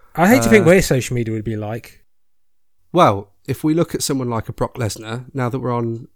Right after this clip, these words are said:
Speaker 2: on the topic of Lesnar, what would a Lesnar social media look like?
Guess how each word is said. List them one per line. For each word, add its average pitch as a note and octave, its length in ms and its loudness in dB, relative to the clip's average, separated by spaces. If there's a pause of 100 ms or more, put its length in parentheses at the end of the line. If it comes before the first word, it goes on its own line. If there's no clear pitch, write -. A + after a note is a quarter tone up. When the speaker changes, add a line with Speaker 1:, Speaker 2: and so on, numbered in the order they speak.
Speaker 2:
on B2 120 -6
the A#2 60 -4
topic - 400 -6
of G2+ 80 -6
Lesnar, A2+ 460 -10 (260)
what D3 380 2
would D3 180 0
a C#3+ 40 -2
Lesnar C3+ 320 -2
social C3+ 340 -4
media C3 220 -2
look F#3+ 180 -8
like? A2+ 220 -12